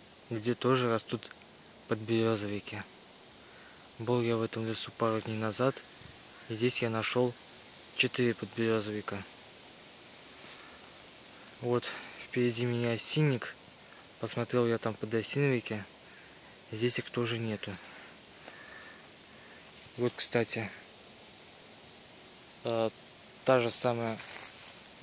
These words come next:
возвышенность, где я в прошлом году в это же время находил подберезовики.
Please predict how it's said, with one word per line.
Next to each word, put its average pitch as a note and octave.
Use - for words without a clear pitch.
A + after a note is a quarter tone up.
возвышенность, A#2+
где A#2+
я A#2+
в -
прошлом B2+
году A#2
в B2
это A#2+
же A2
время A#2+
находил A2+
подберезовики. A2